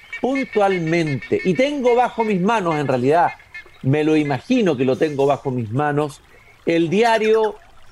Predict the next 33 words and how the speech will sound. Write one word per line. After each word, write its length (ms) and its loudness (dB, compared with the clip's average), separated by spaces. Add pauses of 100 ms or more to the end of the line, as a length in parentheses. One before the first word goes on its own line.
del 300 -4
día 200 2
veintidós 500 2
de 80 2
agosto 760 0 (380)
de 140 0
mil 120 0
novecientos 840 -2
once, 300 -2
un 100 0
diario 220 0
francés, 680 -4
Le 240 2
Petit 480 -4
Parisien, 680 -2
El 140 -2
Pequeño 540 -2
Parisino, 680 -2
podríamos 440 -2
traducirlo 500 0
así, 320 -2 (340)
el 140 -2
título 360 2
del 120 0
diario. 400 2
El, 120 -4 (100)
y 160 0
el, 200 -2 (280)
uno 240 2
de 60 2
los 140 0
titulares 600 0
grandes 600 0